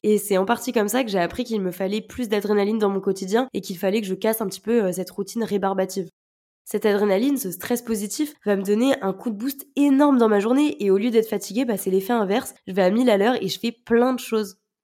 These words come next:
Je dis pas que je suis jamais fatiguée parce que c'est pas vrai, mais, euh, quand je suis dans le jus, j'ai même pas le temps de me rendre compte que je suis fatiguée. Par contre, quand j'arrête de travailler et que je rentre chez moi, cette adrénaline, elle redescend et là, forcément, la fatigue, elle monte.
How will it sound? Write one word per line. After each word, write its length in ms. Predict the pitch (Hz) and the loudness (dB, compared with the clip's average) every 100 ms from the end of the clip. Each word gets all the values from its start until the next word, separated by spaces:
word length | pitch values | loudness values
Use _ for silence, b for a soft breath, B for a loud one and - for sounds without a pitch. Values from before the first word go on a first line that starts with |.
| - | -10
Je 80 | 202 | -8
dis 140 | 185 | -6
pas 180 | 190 262 | -4 -2
que 100 | 226 | -2
je 80 | 185 | -2
suis 220 | 175 196 | -6 -6
jamais 340 | 190 196 214 | -2 2 2
fatiguée 520 | 214 202 196 196 220 220 | 2 -2 -2 0 2 2
parce 180 | 190 | 0
que 80 | - | -6
c'est 160 | 185 180 | -12 -4
pas 160 | 202 | -2
vrai, 240 | 196 220 240 - | 0 0 0 -2
mais, 400 | 202 208 220 - | 2 6 6 4
euh, 200 | 185 175 | 2 2
quand 160 | 226 | 0
je 60 | 220 | -2
suis 100 | 240 | 0
dans 100 | 202 | 2
le 60 | 196 | 2
jus, 140 | 294 | 0
j'ai 120 | 202 | 0
même 180 | 190 240 | 2 0
pas 100 | 254 | 0
le 40 | |
temps 140 | 247 262 | 0 0
de 40 | |
me 60 | 220 | 0
rendre 180 | 202 196 | -2 -2
compte 180 | 247 | -2
que 100 | 233 | -2
je 40 | 196 | -4
suis 80 | - | -4
fatiguée. 440 | 208 - 196 269 - | -6 -4 -4 -4 -6
Par 140 | 185 190 | -8 -6
contre, 160 | 247 | -4
quand 100 | 208 | -2
j'arrête 280 | 196 190 220 | 0 0 0
de 80 | 226 | -2
travailler 460 | - 214 214 226 | -2 0 0 2
et 40 | 233 | 0
que 60 | |
je 80 | 190 | 0
rentre 240 | 196 202 - | -2 -2 -2
chez 80 | |
moi, 240 | 208 226 240 | -2 0 -2
cette 160 | 220 | -2
adrénaline, 480 | 185 180 190 180 233 | -2 -2 0 0 0
elle 80 | 185 | -2
redescend 600 | 180 190 196 190 202 220 - | 0 0 0 0 -2 -2 -2
et 120 | 175 | -2
là, 120 | 185 | -2
forcément, 480 | 190 190 - 175 180 | -2 -6 -6 -2 -2
la 100 | 175 | -4
fatigue, 360 | 180 170 185 | -6 -8 -6
elle 80 | 180 | -6
monte. 320 | 170 - - | -6 -12 -18